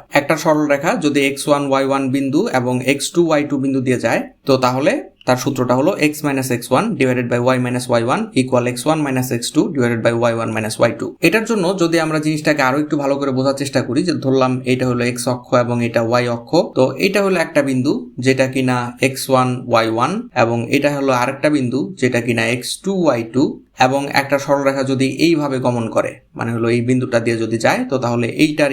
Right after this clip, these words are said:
ইকুয়েশনের যে সূত্র সেটা হলো এইটা। উদাহরণ হিসাবে আমরা চলেন এই যে একটা সমস্যা আছে এই সমস্যাটাকে কনসিডার করি। তো একটি সরলরেখা টু, থ্রি এবং ফোর, ফাইভ বিন্দু দিয়ে যায়, সরলরেখার সমীকরণটা আমাদের ক্যালকুলেট করতে হবে। তো এখানে কাজ আসলে খুবই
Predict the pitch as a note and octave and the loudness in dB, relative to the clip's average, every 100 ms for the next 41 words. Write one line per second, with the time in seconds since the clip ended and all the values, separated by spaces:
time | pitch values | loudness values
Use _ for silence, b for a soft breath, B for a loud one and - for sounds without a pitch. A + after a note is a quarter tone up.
0 | C3 C3 A#2+ A#2+ B2 A#2+ A#2+ A#2 A#2+ - | -2 -2 -4 -2 -2 -2 -2 0 0 0
1 | F3+ D#4 - - A2 A2 G#2 G2 - - | 0 -2 -4 -4 -2 -2 -4 -2 -4 -6
2 | _ - E3+ F3 G#3 A3+ A3+ G#3+ F3 F#3+ | _ -4 0 2 2 -2 -2 -2 0 0
3 | D#3 D3+ D#3 D#3 D#3 D3+ D3+ D3+ D3 C#3+ | 0 -2 -2 -2 -2 2 2 4 0 -2
4 | C3+ C3 B2+ B2+ C3 B2+ C3 B2 B2+ B2 | -6 -2 -2 0 -2 0 -2 0 -2 -2
5 | B2+ B2 A#2 A#2+ A#2+ A#2+ A2+ B2+ D3 B2+ | -4 -4 -2 -4 -2 -4 -2 -2 -2 0
6 | B2+ B2+ C#3+ C3+ C#3 C3 B2+ D3 F#3+ - | -2 0 -2 0 -2 0 0 0 -4 -4
7 | F3+ F#3 - C#3+ C3 D3 A#2+ B2 B2+ - | -2 -2 0 2 2 0 -2 0 -2 0
8 | D3+ D3+ D3+ C3+ B2+ C3 B2 B2 A2+ A2+ | 0 2 0 0 0 0 0 0 0 -2
9 | D3+ - - B2 A#2+ A#2 - B2 A#2+ A2+ | -4 -8 -4 -2 0 -4 -6 -6 -2 -2
10 | C3 F3 A#2 A2 A2 A2+ A2 C3+ B2+ A2+ | -2 -2 -2 -2 -4 -4 -6 -6 -2 -4
11 | - - _ - G3+ G3 F3+ E3+ D#3+ D3+ | -4 -12 _ 0 0 2 -2 0 0 0
12 | C#3+ C#3 C3+ C3 | -4 -4 -2 -4